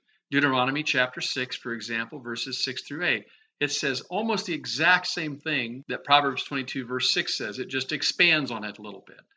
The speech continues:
like most books of the Bible expand. Again,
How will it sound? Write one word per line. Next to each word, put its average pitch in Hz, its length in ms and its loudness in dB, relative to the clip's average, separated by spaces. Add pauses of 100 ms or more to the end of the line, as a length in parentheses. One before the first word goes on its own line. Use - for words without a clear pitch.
(360)
like 110 260 -10
most 113 260 -10
books - 180 -10
of 120 80 -10
the 110 60 -12
Bible 107 320 -4
expand. 101 480 -4
Again, 104 300 -6